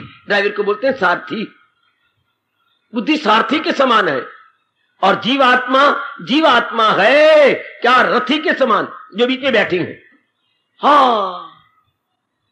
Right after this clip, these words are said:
वो और आगे दो सड़कें, क्या एक भगवान की, एक जहान की, दोराहे पे खड़ा है। अब ये निर्णय किसने लेना है कि किस रास्ते जाना है?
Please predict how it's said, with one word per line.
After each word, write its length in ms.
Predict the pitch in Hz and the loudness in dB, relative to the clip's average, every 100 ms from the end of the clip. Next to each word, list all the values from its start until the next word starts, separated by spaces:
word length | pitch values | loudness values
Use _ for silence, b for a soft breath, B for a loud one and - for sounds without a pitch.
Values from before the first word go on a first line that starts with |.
| _ _ _ _ _ _ _ _ _ _ _ _ - | _ _ _ _ _ _ _ _ _ _ _ _ -6
वो 220 | 226 302 160 - - _ _ _ 233 | 2 4 2 -2 -16 _ _ _ 0
और 140 | 226 | 2
आगे 240 | 247 269 | 2 2
दो 180 | 240 294 | 2 2
सड़कें, 520 | 277 277 - 277 208 - - - _ _ _ _ - | 2 0 0 -2 -2 -4 -14 -20 _ _ _ _ 0
क्या 200 | 262 277 285 - - - - _ 220 | 4 4 2 -2 -10 -16 -20 _ 2
एक 260 | 233 - 208 - _ _ 160 | 2 2 -6 -12 _ _ -4
भगवान 440 | 175 240 285 349 330 | -2 2 2 2 0
की, 360 | 311 269 226 196 | -2 -4 -4 -4
एक 200 | 196 143 | -4 -2
जहान 320 | 160 202 196 | 0 0 -2
की, 180 | - 175 - _ _ _ _ _ _ _ _ _ _ - | -8 -16 -18 _ _ _ _ _ _ _ _ _ _ -2
दोराहे 320 | 220 285 320 | 2 4 2
पे 160 | 320 311 | 2 0
खड़ा 280 | 254 269 254 | 2 2 2
है। 180 | 180 - - - - _ _ _ _ _ _ _ 277 | 0 -6 -12 -20 -20 _ _ _ _ _ _ _ -2
अब 140 | 302 | 0
ये 100 | 320 | 2
निर्णय 340 | 302 349 403 | 0 0 0
किसने 340 | 392 - - 330 | 0 -4 -2 0
लेना 240 | 285 277 | 2 4
है 100 | 277 | 2
कि 100 | 277 | 0
किस 200 | 269 277 | -2 0
रास्ते 360 | 254 240 233 233 | 2 2 0 0
जाना 300 | 208 202 196 | 2 2 0
है? 220 | 165 | 0